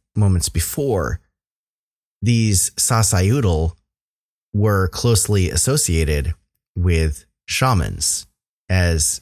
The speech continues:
a kind of mediator between our world and the next. It's a very compelling theory, although you could argue that depictions of these beings are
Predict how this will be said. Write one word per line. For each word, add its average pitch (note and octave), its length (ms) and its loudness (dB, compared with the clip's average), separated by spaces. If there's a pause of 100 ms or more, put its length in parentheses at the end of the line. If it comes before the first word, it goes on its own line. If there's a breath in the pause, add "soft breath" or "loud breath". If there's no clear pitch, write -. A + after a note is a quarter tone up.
a F2 80 -2
kind G2 340 0
of D#2+ 140 -2
mediator E2+ 640 0
between D#2+ 760 -2 (160)
our C3 240 0
world C#2+ 560 -4 (640)
and D#2 580 0 (300)
the E2 100 0
next. - 600 -2 (800)
It's C3 160 0
a D#3 40 0
very A3 260 0
compelling C3+ 460 2
theory, F2 520 -4 (180)
although B2+ 600 2
you B2+ 120 -2
could G3 220 -2
argue G#2+ 680 2 (520)
that G#2 340 2
depictions A2+ 680 0
of F#2+ 180 -4
these F2+ 180 0
beings E2+ 440 -2
are E2+ 340 0